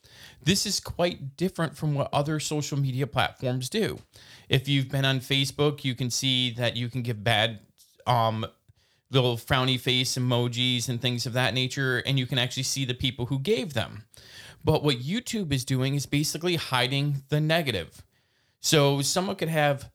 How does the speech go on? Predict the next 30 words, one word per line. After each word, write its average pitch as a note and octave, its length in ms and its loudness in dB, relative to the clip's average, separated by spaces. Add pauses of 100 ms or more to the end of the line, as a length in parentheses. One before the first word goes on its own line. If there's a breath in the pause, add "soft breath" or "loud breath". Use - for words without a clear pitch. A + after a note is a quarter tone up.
fifty F#3+ 520 -2
thousand C#3 760 0 (120)
upvotes A#2 840 -2 (640)
and C#3+ 540 2
two F#3 220 -4
hundred E3 280 0
thousand C3+ 460 0
downvotes, C3+ 800 -2
and F3 160 2
you G3 100 0
won't G3 240 0
see B3 200 0
it. - 260 -2 (240 soft breath)
You'll C#3 220 6
only E3+ 420 0
see C3 320 -2
the C#3+ 240 -4
upvotes. - 720 -2 (420 soft breath)
So D#3 540 4
this E3+ 260 -2
is G#3 120 -2
kind G3 320 -4
of F#3+ 100 -6
a F3+ 40 -2
little E3 260 -2
different C#3+ 480 -2 (640)
in D3+ 180 4
the D3 80 2
fact D3 380 0
that C#3 420 2